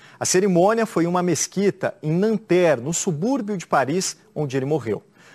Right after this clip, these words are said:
Vamos então até Lisboa, onde fala ao vivo o nosso correspondente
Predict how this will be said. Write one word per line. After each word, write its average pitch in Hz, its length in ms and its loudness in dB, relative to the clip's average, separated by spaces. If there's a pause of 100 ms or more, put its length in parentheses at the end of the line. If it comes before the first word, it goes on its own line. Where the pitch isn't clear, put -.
(120)
Vamos 214 240 0
então 226 340 2
até 208 240 0
Lisboa, 202 560 4
onde 185 460 0
fala 196 280 2
ao 170 80 4
vivo 160 460 0
o 170 60 -2
nosso 180 260 0
correspondente 175 800 0